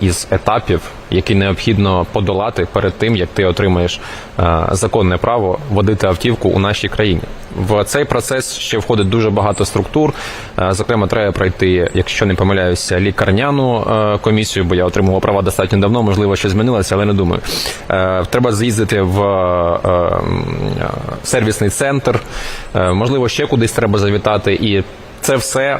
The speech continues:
е, для людей, е, які отримали, які мають, е, якісь, е, фізичні обмеження,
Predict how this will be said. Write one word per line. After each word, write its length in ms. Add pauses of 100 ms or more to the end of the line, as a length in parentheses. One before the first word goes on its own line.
е, 200 (440)
для 200
людей, 400 (320)
е, 200
які 240
отримали, 500 (640)
які 200
мають, 460
е, 380
якісь, 420
е, 960
фізичні 380
обмеження, 520